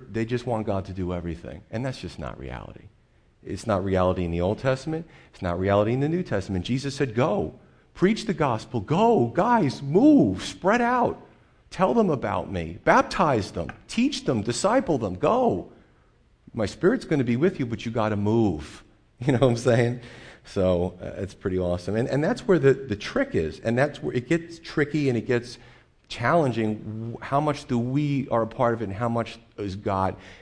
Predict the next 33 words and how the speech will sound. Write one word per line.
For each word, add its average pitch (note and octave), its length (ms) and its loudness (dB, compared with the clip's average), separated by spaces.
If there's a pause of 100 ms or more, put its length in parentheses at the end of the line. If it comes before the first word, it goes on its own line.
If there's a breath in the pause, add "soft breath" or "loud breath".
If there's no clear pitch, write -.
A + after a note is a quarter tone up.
(100)
And F#2+ 180 -2
that F#3+ 180 -2
really C#3 280 0
co-, B2 240 -2
comes A#2 300 -8
through G#2 180 -6
prayer G2+ 240 -4
and F#2+ 100 -2
reading F#2 200 -2
the F#2 40 -2
Word F2 200 -4
of E2+ 60 -8
God F2 200 -2
and E2 120 -8
counseling F2+ 480 -8
with E2+ 120 -6
other D#2+ 160 -6
people F2+ 340 -6
who D#2 80 -8
can E2 160 -12
see F2+ 200 -8
it D#2 60 -6
from E2+ 180 -10
the D#2+ 120 -6
outside. - 480 -12 (760 soft breath)
You - 80 -10
know, G#2+ 120 -4
listen, F#2 440 -8
being E3 180 -6
a - 40 -6
Christian C3+ 320 -4
is E2+ 100 -8
not F#2+ 220 -4